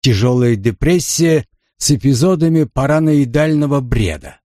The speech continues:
Пациенту казалось, будто за ним, прячась за мебелью или под кроватью, присматривает его покойная мать, будто она шепчет ему на ухо: «Отсюда, где я сейчас,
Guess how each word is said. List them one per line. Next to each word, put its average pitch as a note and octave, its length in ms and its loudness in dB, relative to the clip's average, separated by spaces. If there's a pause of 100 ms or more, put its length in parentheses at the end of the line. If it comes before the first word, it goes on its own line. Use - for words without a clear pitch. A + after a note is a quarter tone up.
(760)
Пациенту B2+ 500 0
казалось, B2 520 0
будто A#2+ 360 -2
за A2+ 180 0
ним, E3 380 2 (180)
прячась B2 500 0
за G2 220 -2
мебелью A2 640 0
или A2 320 0
под G2+ 220 -4
кроватью, B2+ 760 -2 (260)
присматривает E3+ 840 0
его C#3+ 280 0
покойная C#3+ 680 0
мать, F#2+ 360 -4 (240)
будто E2 360 -2
она F2+ 240 -2
шепчет G#2+ 560 -2
ему G#2+ 260 0
на A#2 260 0
ухо: - 340 -12 (400)
«Отсюда, D#2+ 720 -2
где D#2 260 -4
я G2 220 0
сейчас, A#2+ 600 -2